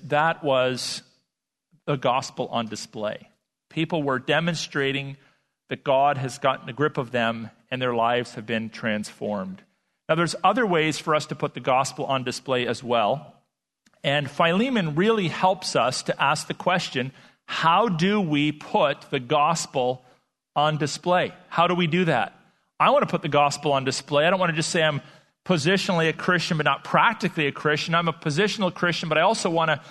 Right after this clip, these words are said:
practically live out my Christian faith. And so this, this book focuses in on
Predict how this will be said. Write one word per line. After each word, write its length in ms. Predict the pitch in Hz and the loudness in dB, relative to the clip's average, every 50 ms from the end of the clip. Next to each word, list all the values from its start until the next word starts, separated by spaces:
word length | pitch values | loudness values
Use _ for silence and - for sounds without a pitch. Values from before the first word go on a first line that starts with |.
| - - _ | -20 -20 _
practically 600 | - - 208 180 180 202 180 - 190 147 170 165 | -4 2 4 4 4 4 2 -2 -2 -2 0 0
live 280 | 147 151 180 196 175 160 | 0 2 0 2 2 2
out 380 | 170 175 156 147 151 156 - - - - _ _ _ - | 2 4 4 2 2 -2 -6 -14 -20 -20 _ _ _ -4
my 420 | 143 147 151 156 160 165 160 156 160 - - - _ _ _ _ | 0 2 2 2 2 2 0 -2 -4 -10 -16 -20 _ _ _ _
Christian 480 | - - 185 175 175 - - 156 139 - | -2 0 0 0 0 -2 -6 -6 -8 -6
faith. 580 | - - 190 175 147 110 98 - - - - _ - | -2 0 0 0 0 -2 -4 -8 -14 -20 -20 _ -8
And 140 | 180 160 151 | -6 -4 -2
so 140 | - 190 | -2 0
this, 200 | 180 233 247 - - - - | 2 0 0 0 -4 -8 -4
this 260 | 165 160 254 269 - | 0 0 0 0 0
book 400 | 180 151 185 170 165 175 185 - - - - _ - - _ _ _ _ _ _ _ _ _ _ _ _ 180 - | -2 0 2 2 2 2 0 -4 -10 -20 -20 _ -20 -20 _ _ _ _ _ _ _ _ _ _ _ _ -18 -16
focuses 680 | - - 214 214 233 233 - 247 240 - 269 226 190 - | -2 2 4 4 4 4 0 -2 0 0 -2 -2 -2 -2
in 320 | - 196 175 160 156 156 165 - - - | -2 0 2 2 2 0 -2 -4 -2 2
on 540 | 180 185 196 202 214 220 220 214 196 196 | 2 4 6 6 4 4 2 0 -2 -2